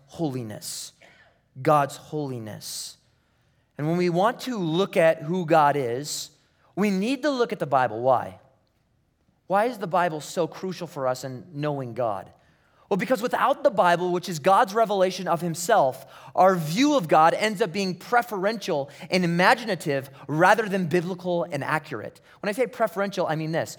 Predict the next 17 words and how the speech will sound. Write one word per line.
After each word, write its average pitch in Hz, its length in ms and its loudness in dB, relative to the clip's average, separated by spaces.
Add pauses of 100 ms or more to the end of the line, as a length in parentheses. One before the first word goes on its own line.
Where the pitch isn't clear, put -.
(160)
We 156 140 -4
live 202 220 -4
a 185 100 -2
wor-, 156 420 -4
in 151 120 -2
a - 40 -2
world 165 240 -2
of 151 80 -6
preferences. 123 520 -12 (240)
I 131 140 -2
don't 165 180 -6
like 170 160 -4
Thousand 160 340 -4
Island 156 260 -6
dressing. 160 360 -8 (140)
Sue 196 340 -10
me, 117 240 -12